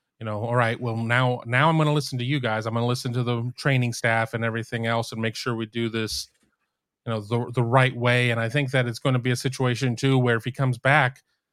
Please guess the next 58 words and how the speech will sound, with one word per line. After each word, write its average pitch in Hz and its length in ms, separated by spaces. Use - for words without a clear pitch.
you 123 40
know, 123 60
you 139 160
expect - 400
to 160 80
see, 131 220
I 135 60
mean, 131 120
everybody's 143 240
like, 120 120
"Well, 135 100
you 131 60
need, 151 160
we, 127 280
he 160 160
needs 185 200
to 175 60
be 160 100
back 139 260
for 123 80
Penn 117 240
State. - 300
He 127 100
needs 160 160
to 160 60
be 151 80
back 131 240
for 123 80
Penn 110 200
State." - 280
Well, 156 240
I 135 120
think 185 200
that 135 160
even 143 260
the 113 80
first 131 340
game 135 460
or 98 100
three 117 720
that, 110 320
you 127 80
know, 117 260
you 123 300
have 143 240
him 135 100
on 120 160
a 104 80
definite 131 600
pitch - 240
count. 90 340
You 117 100
cannot 131 520
sit 135 240
there 131 200
and 120 140
say, 117 240
"Okay, 131 520